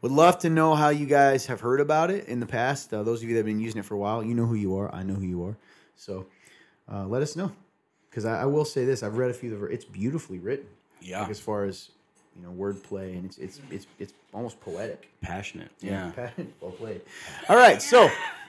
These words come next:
Speaker 1: that's it. I don't have anything else today, do you?
Speaker 2: I don't think so, man.
Speaker 1: Awesome.
Speaker 2: That was really it.
Speaker 1: We love you guys. Great show today. Good job today, man.
Speaker 2: You too, man. Had a fun
Speaker 1: Good job,
Speaker 2: time.
Speaker 1: Fun Turn. A little more silent today, but that's 'cause me didn't give you a chance, so I'm sorry. <laughs>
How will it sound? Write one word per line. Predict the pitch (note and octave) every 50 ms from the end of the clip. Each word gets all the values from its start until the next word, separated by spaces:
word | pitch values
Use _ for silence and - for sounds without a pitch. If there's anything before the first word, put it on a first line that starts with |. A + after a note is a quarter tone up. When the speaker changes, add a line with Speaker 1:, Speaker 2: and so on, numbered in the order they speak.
| - - - - - - - - - - _ - _ _ _ _ _ _ _ - - - - - - - - - - _ _ _ _ _ _ _ _ _ _ _ _ _ _ _ _ _ _
Speaker 1:
that's | C3 C3 - -
it. | G#3 B3 - -
I | G#2+ A#2+
don't | C3+ C#3+ C3+
have | C3+ C#3
anything | C#3+ C#3 C3+ B2+ C3+
else | E3+ - -
today, | - G2 G2+ G2+
do | G2+ G#2+
you? | A#2+ D#3 D3+ - _ _ _
Speaker 2:
I | -
don't | A#2 C3 A#2
think | C3+ D3 -
so, | - - F#2
man. | F2 F2+ F#2+ G#2 G#2 - _ _ _ _ _ _ _ -
Speaker 1:
Awesome. | A2 C3+ C#3+ C#3+ - A#2
Speaker 2:
That | A2 A#2+
was | A2 G2+
really | G#2+ A2 A2 B2
it. | C3+ - - - - - - - -
Speaker 1:
We | C3+
love | E3 G3+ A3 G#3+ F#3+
you | G3
guys. | D#3+ F#3 F#3 F#3 F3+ -
Great | A#2 D3 F#3 F#3+
show | F#3+ - F3+ F3+ F#3+
today. | E3+ C#3 A2 F#2+ F#2 - - _
Good | - -
job | C#3 D3+ D3 A2+ G#2+
today, | G2+ G2
man. | F#2 F#2 G2 G#2
Speaker 2:
You | A2 C#3+
too, | D3 - - -
man. | - - - - - F2+
Had | G#2 G2+
a | G2
fun | - - A#2
Speaker 1:
Good | - D#3+
job, | F3 E3 D#3
Speaker 2:
time. | D#3
Speaker 1:
Fun | - D#3+ D3 C#3
Turn. | - D3+ D#3 D#3 C#3
A | D3+
little | D3+ D3 D3
more | C#3 C3
silent | B2+ - D3 C#3+ C#3 C3 -
today, | C3+ A#2+ B2+ C3+
but | C3+ C3 A2+ - -
that's | A2+ A#2+ A#2 -
'cause | - A#2+ G2+ -
me | G2 G2 G#2 A2 A2 G#2+ G#2+ G2+ F#2 F2+ F2+
didn't | G#2 G2+ G2+ G2+ G2+
give | G2 F#2+
you | F#2+ F#2
a | - -
chance, | - _ -
so | - F#2+
I'm | F#2+ F#2+
sorry. | - E2 C#2 - - - - - _ _
<laughs> | - - - - - - - - - - - - - - _ - - -